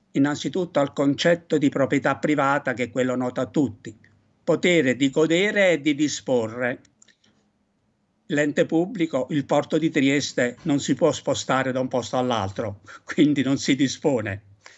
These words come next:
però si fruisce, quindi si gode.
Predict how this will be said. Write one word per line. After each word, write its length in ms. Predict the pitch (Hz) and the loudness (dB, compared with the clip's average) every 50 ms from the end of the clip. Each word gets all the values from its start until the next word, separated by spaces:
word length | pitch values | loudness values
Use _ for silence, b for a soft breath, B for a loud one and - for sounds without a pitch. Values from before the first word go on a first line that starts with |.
| B B B B B B _ | B B B B B B _
però 300 | _ 156 143 170 196 233 | _ 0 2 2 2 2
si 240 | 220 - - 196 165 | 0 0 -2 -2 -2
fruisce, 840 | 170 - 220 220 190 135 120 117 104 - - - 120 120 123 120 _ _ _ _ _ _ _ _ _ _ _ _ _ _ _ _ | -2 -6 -4 -2 -2 -2 -4 -4 -8 -8 -6 -4 -4 -4 -6 -10 _ _ _ _ _ _ _ _ _ _ _ _ _ _ _ _
quindi 400 | _ 175 156 147 135 139 143 - - | _ -2 -2 -2 -2 -4 -6 -4 -8
si 240 | - - - 220 226 | -8 -6 -6 -4 2
gode. 580 | 226 156 135 127 120 117 131 123 123 127 - | 2 4 4 4 2 2 0 0 0 -2 -8